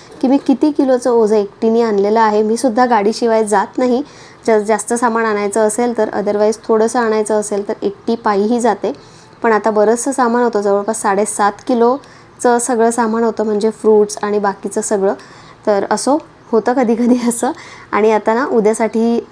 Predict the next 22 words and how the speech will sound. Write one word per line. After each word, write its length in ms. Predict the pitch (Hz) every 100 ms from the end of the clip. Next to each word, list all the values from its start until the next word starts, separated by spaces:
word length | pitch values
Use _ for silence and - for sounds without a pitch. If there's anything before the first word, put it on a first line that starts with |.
| 202
जे 100 | 233
सामान 320 | 226 208 233
आणलं 240 | 240 226 226
आहे 200 | 220 214
त्याची 340 | 214 208 233 -
थोडीशी 280 | 220 220 -
तयारीही 380 | 262 262 294 294
करून 300 | 294 247 254
ठेवते, 260 | 254 226 226
म्हणजे 260 | 214 202
शेंगदाणे 460 | 214 220 202 196 208
भाजून 340 | 214 202 202
ठेवणे, 300 | 208 202 185 190 - - - -
जे 60 |
फ्रुट्स 340 | 240 269 311 311
आणले 240 | 254 233
आहेत 220 | 220 214 208
ते 60 |
आताच 340 | 208 - 214 -
वॉश 240 | 208 208 -
करून 300 | 233 226 220
ठेवते. 320 | 214 202